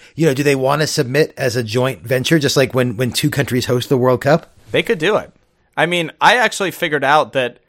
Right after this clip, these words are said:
Speaker 2: 'cause before I was talking like it was a done deal that the U S, obviously everybody hates us, but if we, like, we were like, "Oh no, it's the U S, Canada, and Mexico," we'd be a sure thing. Apparently,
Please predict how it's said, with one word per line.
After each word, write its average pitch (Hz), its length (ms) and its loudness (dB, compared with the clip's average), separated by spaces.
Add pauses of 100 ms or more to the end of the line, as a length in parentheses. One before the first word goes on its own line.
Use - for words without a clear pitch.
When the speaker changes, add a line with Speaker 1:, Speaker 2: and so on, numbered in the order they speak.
(180)
Speaker 2:
'cause 151 140 -4
before 175 400 2
I 165 100 4
was 147 160 -2
talking 143 400 -2
like 143 220 0
it 139 60 0
was 127 120 -6
a 131 60 -6
done 131 340 -4
deal 131 520 0
that 135 140 -6
the 127 80 -6
U 131 260 0
S, 143 320 2
obviously 135 440 0
everybody 127 340 -2
hates 131 280 -4
us, 151 200 2
but 131 140 -4
if 123 120 -4
we, 135 120 0
like, 123 360 0 (120)
we 139 160 -2
were 131 140 0
like, 127 320 2
"Oh 185 180 4
no, 156 400 2 (200)
it's 139 200 -8
the 147 100 -6
U 143 200 2
S, 139 180 2
Canada, 143 520 -2
and 175 240 0
Mexico," 131 540 -2
we'd 120 180 -6
be 127 120 -6
a 120 40 -6
sure 135 220 -2
thing. 151 320 0 (320)
Apparently, 175 720 0